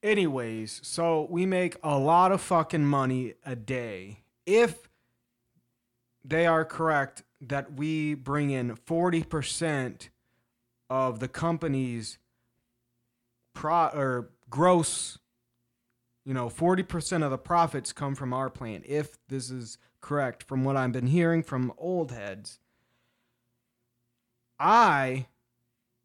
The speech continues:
would strike my plant first because, so here's the thing. I was told we have maybe ten to eleven weeks worth of strike funds if everybody walks out. Okay,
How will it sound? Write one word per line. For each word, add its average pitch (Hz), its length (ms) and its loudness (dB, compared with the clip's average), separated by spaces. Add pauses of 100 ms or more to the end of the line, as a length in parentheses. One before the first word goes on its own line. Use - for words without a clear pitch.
(400)
would 147 300 0 (300)
strike 156 580 0
my 156 320 4
plant 170 380 -2
first 110 640 -10
because, 160 760 2 (1160)
so 175 180 0
here's 196 320 6
the 175 80 6
thing. 120 460 0 (280)
I 214 160 8
was 240 200 6
told 185 240 2
we 175 120 6
have 165 200 6
maybe 160 260 4
ten 185 380 0
to 180 120 -2
eleven 156 400 2
weeks 135 440 -4 (200)
worth 135 280 -4
of 131 140 -8
strike 175 440 2
funds 120 420 -2
if 120 220 -8
everybody 151 600 2
walks 117 440 0
out. 73 300 -14 (680)
Okay, 151 440 2